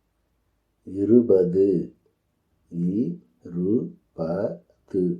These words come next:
இருபது. அடுத்தது இனிப்பு. இ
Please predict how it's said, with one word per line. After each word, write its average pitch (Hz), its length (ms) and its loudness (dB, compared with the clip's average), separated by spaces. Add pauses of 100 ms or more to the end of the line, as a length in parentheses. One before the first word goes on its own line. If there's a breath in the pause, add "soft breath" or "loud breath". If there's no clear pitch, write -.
(520)
இருபது. 90 760 -2 (3000)
அடுத்தது 87 520 -8
இனிப்பு. 113 580 6 (880)
இ 95 240 -4